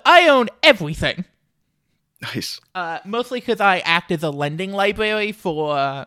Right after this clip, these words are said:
Speaker 1: my store, 'cause I run
Speaker 2: Oh, yeah.
Speaker 1: events at my store. And I think
Speaker 2: Oh, yeah,
Speaker 1: it
Speaker 2: that's very helpful. <laughs>
Speaker 1: Yeah, exactly.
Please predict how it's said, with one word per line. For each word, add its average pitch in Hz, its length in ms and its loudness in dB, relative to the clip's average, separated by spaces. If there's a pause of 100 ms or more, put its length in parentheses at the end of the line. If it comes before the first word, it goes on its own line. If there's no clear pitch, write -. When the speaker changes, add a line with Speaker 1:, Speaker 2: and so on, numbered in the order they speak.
(140)
Speaker 1:
my 147 200 -10
store, 165 500 -2 (340)
'cause 156 120 -14
I 139 140 -4
run 147 300 -2
Speaker 2:
Oh, 143 60 -2
yeah. 123 240 0
Speaker 1:
events 147 300 -6
at 147 140 -8
my 135 100 -14
store. - 360 -18 (640)
And 147 120 -10
I 143 80 -8
think 151 200 -8
Speaker 2:
Oh, 131 40 2
yeah, 110 260 4
Speaker 1:
it - 80 -10
Speaker 2:
that's - 260 -4 (260)
very 98 280 0
helpful. - 440 -8
<laughs> - 60 -20
Speaker 1:
Yeah, 160 260 0 (100)
exactly. - 460 0